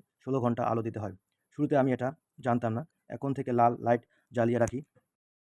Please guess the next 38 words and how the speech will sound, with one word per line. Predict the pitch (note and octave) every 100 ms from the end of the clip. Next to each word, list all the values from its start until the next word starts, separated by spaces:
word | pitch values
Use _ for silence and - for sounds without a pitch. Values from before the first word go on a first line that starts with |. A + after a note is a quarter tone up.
| _
যাতে | B2+ B2+ C3+
আলোটি | A2+ A#2+ B2 C#3 D3+ _ _
সঠিক | - C#3+ C3+
মতো | A#2+ E3+ -
পেয়ে | B2
থাকে। | G#2+ F#2 _ _ _ _ _ _ _ _ _ -
তৃতীয় | D#3 D#3+
ভুল | D3+ D3+
হচ্ছে | D3+ - D3+ - _ _ _
খাবারের | - A#2+ B2+ B2
ঘাটতি। | G2+ - F#2+ _ _ _ _ _
সাধারণ | - B2+ D3
খাবার | D3 C3 C3+
চলবে | C#3 C3 A#2
না | B2+
ভাই, | D3+ A2+ E3+ _ _ _ _
ভালো | G2+ B2+
মানের | C#3+ C3+ B2+
খাবার | A2+ A2+
দিতে | A2
হবে। | A2 G#2+ C3 _ _ -
যেমন | B2 A#2+ A#2+
আপনারা | B2 A#2+
দিতে | A2+
পারেন | A2+ A2 - _ _ _ _
লেয়ার | - A#2 A#2+ A#2
ফিড, | - G#2+ _ _ -
লেয়ার | A2+ B2 A#2+ G#2
যেগুলো | A#2+ A#2
ফিড | A2 A#2
দেওয়া | A2
হয় | A2
ওইগুলো | A2+ A2+
ফিড | A2 G#2+
দিতে | G#2+ A2
পারেন। | G#2+ C3 _ _ _
আবার | - G2+ G#2
আপনার | G#2 A2+